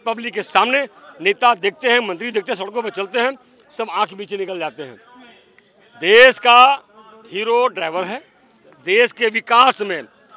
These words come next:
सबसे बड़ा योगदान ड्राइवरों का है। अगर ये driver नहीं होते ना, ये जो नई सांसद बनी है ना, ये पुरानी, ये नहीं बनती। जो गिट्टी बालू छड़ लगी ना, ये driver लेके आया है। जिंदों को भी जो driver की है, मुर्दों को driver जिंदे की है। हम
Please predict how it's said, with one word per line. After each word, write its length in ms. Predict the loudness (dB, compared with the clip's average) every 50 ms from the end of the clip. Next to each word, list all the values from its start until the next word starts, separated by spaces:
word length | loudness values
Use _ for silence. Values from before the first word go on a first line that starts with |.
| -20 -20 _ _ _
सबसे 400 | -10 -6 -6 -6 -4 -2 -2 -2
बड़ा 180 | 0 2 2 2
योगदान 280 | 0 0 -2 -4 -6
ड्राइवरों 320 | -6 -6 -6 -4 -4 -4 -2
का 160 | 0 0 0
है। 80 | 0 -2 -4 _ _ _ _ -12
अगर 120 | -8 -4 -4
ये 80 | -4
driver 340 | -4 -4 -4 -4 -2 -4 -4
नहीं 120 | -4 -4
होते 240 | -6 -6 -4 -4 -2
ना, 60 | -2
ये 140 | 0 0 0
जो 80 | -2 -2
नई 140 | -6 -6 -8
सांसद 280 | -6 -10 -10 -8 -8
बनी 200 | -6 -6 -6 -6
है 80 | -4 -4
ना, 60 | -4
ये 60 | -6
पुरानी, 340 | -6 -6 -8 -6 -6 -6 -6 _ -8 -2
ये 120 | -2 -2
नहीं 120 | 0 0 -4
बनती। 300 | -6 -8 -8 -12 -16 -16 _ _ _ -20 -20 -20 _ _ _ _ _ -20 _ _ _ -20 -20 -20 _ _ -20 _ -20 -20 -20 -20 _ -4
जो 120 | -4 -2
गिट्टी 380 | -2 -4 -8 -4 -4 -4 -4 -2
बालू 320 | 0 -2 -2 -2 -4 -10
छड़ 280 | -10 -4 -2 -2 -2 -2
लगी 220 | -4 -4 -4 -4
ना, 80 | -4 -4
ये 100 | -6 -6
driver 300 | -8 -8 -6 -6 -6 -6
लेके 260 | -6 -6 -6 -4 -2
आया 160 | -2 0 0
है। 140 | -2 -4 -6 -12 _ -20 -20 -20 -20 -20 -20 -20 -20 -14 -10
जिंदों 340 | -8 -8 -4 0 0 0 0
को 160 | 2 -2 -2
भी 100 | -2 -2
जो 240 | -4 -4 -4 -4 -2
driver 260 | 0 0 0 0 -2
की 140 | -2 -2 0
है, 200 | 2 2 0 -2 _ -18 -18 -18 -20 -20 _ -18
मुर्दों 340 | -12 -10 -10 -10 -8 -8 -8
को 60 | -6
driver 220 | -2 -2 -2 -2
जिंदे 280 | -2 -4 -8 -6 -6 -8
की 140 | -8 -8 -10
है। 180 | -10 -10 -10 _ _ _ _ -20 -20 _ -4
हम 300 | -2 -2 -2 -2 -6